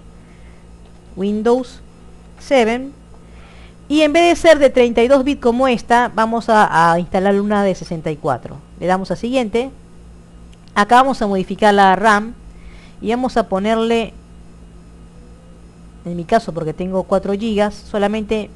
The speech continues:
mil veinticuatro megabytes, que es un giga. Le damos a siguiente. Esta es la cantidad máxima que tengo de memoria y esto es lo que le asigné para la máquina virtual. Esto.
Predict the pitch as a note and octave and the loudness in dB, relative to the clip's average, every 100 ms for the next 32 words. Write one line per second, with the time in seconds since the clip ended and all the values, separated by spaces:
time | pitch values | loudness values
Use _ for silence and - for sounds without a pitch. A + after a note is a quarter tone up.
0 | - G3 F#3+ F#3+ F#3 E3+ F#3 F3+ F3+ E3+ | -12 -8 -6 -6 -8 -4 -2 -2 -4 0
1 | E3 F#3+ F#3 F3+ E3+ E3 C#3+ - - - | 0 0 -2 -6 -8 -12 -14 -16 -18 -20
2 | - - - - - - - - - - | -20 -20 -20 -20 -20 -20 -20 -20 -20 -20
3 | - F3 F#3 G#3 G3+ A3 A3 - - G#3 | -14 -4 -2 -2 0 4 4 4 -4 -4
4 | A3+ F#3+ G#3+ A#3 - - A#3 C#4 B3 A#3 | -2 -4 -6 -10 -10 -8 -2 0 2 2
5 | G3+ F3+ F#3 G3 A3 F#3 F#3 F#3 G3+ G3+ | 0 -2 -2 0 2 0 -4 -2 -2 -2
6 | G#3 G3+ E3+ E3 F3 F3 E3+ E3+ G3 G#3+ | -6 -4 -4 -4 -6 -4 -4 -4 -6 -4
7 | G#3 A3 F3+ F3 - F3+ F3 D#3+ C#3+ C#3+ | -2 -2 -4 -6 -6 -4 -4 -4 -8 -8
8 | D3 D#3 D#3+ D#3 D3 D3 D3+ - D#3 D3 | -12 -10 -8 -4 -4 -4 -8 -10 -10 -10
9 | C#3 C#3 D3+ - - - | -12 -14 -14 -16 -20 -20